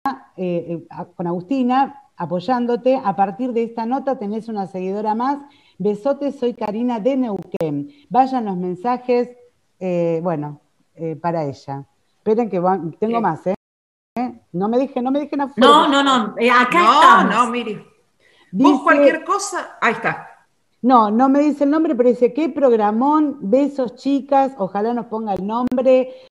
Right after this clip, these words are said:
Speaker 1: Soy Guadalupe de Ituzaingó. Eh, la suegra que tuve fue un amor, saludos a todas." Bueno, ya no la tiene más. Se habrá divorciado. <laughs>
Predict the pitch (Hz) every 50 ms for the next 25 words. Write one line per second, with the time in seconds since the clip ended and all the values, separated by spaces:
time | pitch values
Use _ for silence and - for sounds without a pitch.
0 | _ _ - 302 320 294 302 269 240 233 240 262 269 269 277 262 240 185 - 254
1 | 262 262 - 220 196 190 185 185 208 220 233 247 262 269 - _ _ _ _ _
2 | _ _ - - - - - _ _ _ _ _ - 190 196 190 185 190 208 208
3 | 196 202 - 277 277 285 285 269 269 202 190 160 247 247 269 262 254 254 - 233
4 | 233 226 196 190 196 202 226 254 269 285 277 - - 175 175 196 214 226 220 -
5 | 180 165 143 - 190 202 220 240 254 254 196 175 160 165 160 160 190 190 185 175
6 | 170 160 170 165 160 160 139 131 131 131 _ _ _ _ _ _ _ _ _ _
7 | _ _ _ _ _ _ _ _ _ 190 185 214 196 185 190 196 196 208 208 208
8 | - 226 175 151 151 151 - - - - - - - - - - 339 - 254 -
9 | - - 208 - - - 370 - 320 285 - - - 359 349 370 349 339 330 -
10 | - 285 269 - - 247 240 - - 214 - - - 190 - - - 196 - -
11 | - 370